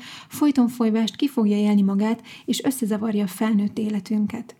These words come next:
Hiszen ő folyamatosan keresi a módját, hogy kiadhassa a szégyenérzetét,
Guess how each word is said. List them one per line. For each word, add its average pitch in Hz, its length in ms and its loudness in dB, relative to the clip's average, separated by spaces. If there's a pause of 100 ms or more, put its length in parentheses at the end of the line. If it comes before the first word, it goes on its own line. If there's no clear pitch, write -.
Hiszen 247 260 4
ő 254 80 8
folyamatosan 220 720 2
keresi 214 380 -2
a 214 60 2
módját, 208 420 4
hogy 214 100 0
kiadhassa 220 580 -2
a 220 40 -6
szégyenérzetét, 220 960 0